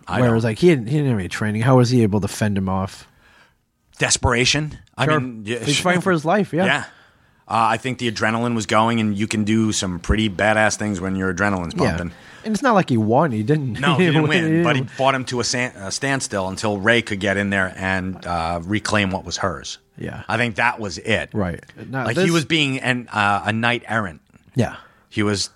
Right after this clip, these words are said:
Speaker 1: taking care of his lady fair, and she's like,
Speaker 2: <laughs> He
Speaker 1: "You know
Speaker 2: was
Speaker 1: what,
Speaker 2: a,
Speaker 1: dude?"
Speaker 2: he was a page.
Speaker 1: Yeah, pretty much. Or
Speaker 2: <laughs>
Speaker 1: squire.
Speaker 2: He was a
Speaker 1: How about he
Speaker 2: page.
Speaker 1: was, he was a
Speaker 2: He was a
Speaker 1: squire. He took
Speaker 2: squire,
Speaker 1: his
Speaker 2: okay.
Speaker 1: first steps towards redeeming
Speaker 2: Sure,
Speaker 1: himself.
Speaker 2: sure.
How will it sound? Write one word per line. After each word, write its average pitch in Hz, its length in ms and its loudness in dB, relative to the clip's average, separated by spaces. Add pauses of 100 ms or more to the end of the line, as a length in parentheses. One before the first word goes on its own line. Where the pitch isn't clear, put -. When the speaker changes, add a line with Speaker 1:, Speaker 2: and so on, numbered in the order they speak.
Speaker 1:
taking 113 260 -2
care 107 240 2
of 98 140 -2
his 98 200 -4
lady 104 360 2
fair, 104 340 4
and 87 260 -6
she's 101 280 -4
like, 113 120 2
Speaker 2:
<laughs> - 0 -
He 180 60 4
Speaker 1:
"You - 60 0
know 175 80 4
Speaker 2:
was - 60 6
Speaker 1:
what, 160 100 2
Speaker 2:
a, - 20 -8
Speaker 1:
dude?" 180 320 2
Speaker 2:
he 175 80 2
was 147 100 2
a 143 60 4
page. 131 580 0 (140)
Speaker 1:
Yeah, 185 160 4
pretty 170 200 2
much. 170 300 2
Or 147 160 2
Speaker 2:
<laughs> - 0 -
Speaker 1:
squire. 208 480 2 (140)
Speaker 2:
He 226 60 2
was 190 100 4
a - 20 -4
Speaker 1:
How 196 60 4
about 240 120 6
he 175 80 4
Speaker 2:
page. 214 60 4
Speaker 1:
was, 185 220 2
he - 0 -
was - 0 -
a 127 60 -6
Speaker 2:
He 151 80 2
was 143 160 2
a 131 60 0
Speaker 1:
squire. 175 360 2
He 113 80 2
took 117 100 2
Speaker 2:
squire, - 140 4
Speaker 1:
his 110 220 4
Speaker 2:
okay. 107 140 0
Speaker 1:
first 170 200 2
steps 147 320 2
towards 127 560 0
redeeming 123 480 0
Speaker 2:
Sure, 113 160 2
Speaker 1:
himself. 90 540 0
Speaker 2:
sure. - 240 -8